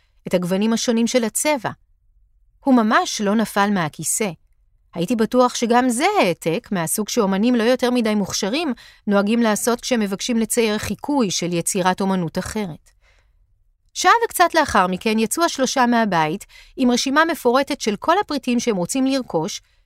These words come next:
בתמורה להצעת מחיר כוללת של אלפיים דולר. זה היה סכום נמוך יחסית, ששיקף את מידת האטרקטיביות של הריהוט בבית.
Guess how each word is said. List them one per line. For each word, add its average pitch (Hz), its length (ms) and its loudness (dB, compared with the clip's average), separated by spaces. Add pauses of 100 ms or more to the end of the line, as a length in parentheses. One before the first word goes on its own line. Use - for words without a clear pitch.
(140)
בתמורה 247 400 4
להצעת 247 440 0
מחיר 240 280 -2
כוללת 220 560 0
של 180 180 -2 (100)
אלפיים 175 480 -2
דולר. 165 340 0 (840)
זה 180 80 -2
היה 151 140 0
סכום 196 380 0
נמוך 196 320 2
יחסית, 180 500 -2 (340)
ששיקף 254 460 0
את 233 80 0
מידת 220 300 2
האטרקטיביות 208 720 -2
של 165 140 -2
הריהוט 175 320 -2
בבית. 180 600 -4